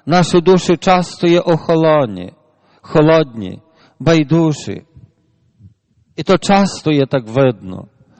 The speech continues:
Так, дорогі браті і сестри, на,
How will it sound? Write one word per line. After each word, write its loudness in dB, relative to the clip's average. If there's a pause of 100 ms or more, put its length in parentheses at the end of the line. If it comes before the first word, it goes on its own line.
(320)
Так, 2
дорогі 0
браті 0
і -4
сестри, -6 (680)
на, 2